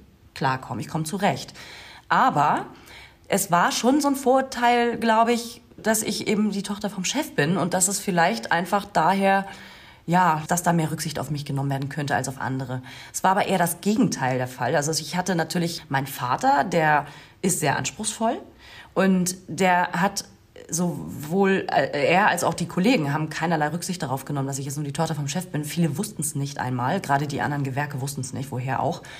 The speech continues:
Ich hab zu dem Zeitpunkt noch, ähm, einen anderen Nachnamen gehabt. Das war für mich positiv. Ich wollte nie bevorzugt behandelt werden. Und somit habe ich genau die gleiche Ausbildung durchlaufen wie jeder andere eben auch. Ich wurde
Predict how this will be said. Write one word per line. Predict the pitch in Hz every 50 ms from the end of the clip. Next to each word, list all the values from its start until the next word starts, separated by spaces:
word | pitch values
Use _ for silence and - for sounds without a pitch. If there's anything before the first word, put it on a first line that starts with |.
| - - - - -
Ich | - -
hab | 160 160 160
zu | - 160
dem | 151 151 143
Zeitpunkt | - - 147 143 147 - 151 -
noch, | - 139 139 - - - - - - -
ähm, | - 139 147 147
einen | - - 147 -
anderen | 123 135 123 127
Nachnamen | 139 - 233 - - 269 269 254
gehabt. | 226 220 233 226 -
Das | 156 -
war | 160 151
für | - - 160
mich | 165 165 - -
positiv. | - 269 294 226 175 - - 139 143
Ich | 147 - -
wollte | 151 185 220 277 - - 226
nie | 202 180 185 208 240 262 262 254 - - - - - - - -
bevorzugt | 196 175 - 202 233 254 254 - - 240 - -
behandelt | 196 165 170 185 180 151 139 143 -
werden. | 131 123 123 120 120 117 123 - - - - - - -
Und | - - 180 175
somit | - 202 202 214 214 208
habe | 190 196 196 202
ich | 202
genau | - 202 185 185 175 180 208
die | 233
gleiche | 180 175 170 185 180 180 -
Ausbildung | 131 165 170 - - 180 175 175
durchlaufen | 160 160 - 151 143 139 160 170 - 190 170 156
wie | 170 170
jeder | 160 147 143 156 165 165 190 190 185 -
andere | - 143 147 147 147 135 156 - -
eben | - 143 143 156 170 - -
auch. | 139 139 139 139 127 123 - - -
Ich | - - -
wurde | 147 151 156 151 147 143